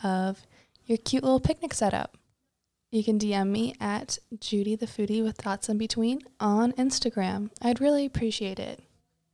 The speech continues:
What would be even better is if you guys had advice for me on what to bring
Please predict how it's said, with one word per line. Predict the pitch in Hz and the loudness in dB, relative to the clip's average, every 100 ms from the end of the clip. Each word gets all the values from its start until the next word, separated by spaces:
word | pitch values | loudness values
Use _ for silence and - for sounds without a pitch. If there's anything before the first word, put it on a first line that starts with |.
| _ _ - | _ _ -2
What | 208 | 2
would | 220 208 | 4 4
be | - 202 196 | 4 4 4
even | - 196 190 180 196 | 2 2 4 2 0
better | - 208 233 196 202 262 - _ _ _ _ - | 4 6 6 4 0 -2 -8 _ _ _ _ 2
is | 208 196 - | 6 6 4
if | 208 190 - 190 | 0 0 -2 0
you | 220 | 2
guys | 254 185 180 - | 4 6 4 2
had | - 185 190 | 2 4 2
advice | 180 185 180 - | 2 4 4 4
for | 185 | 4
me | 185 226 208 | 6 6 4
on | 180 180 | 2 2
what | - | 0
to | - | 0
bring | - 175 180 | 2 2 0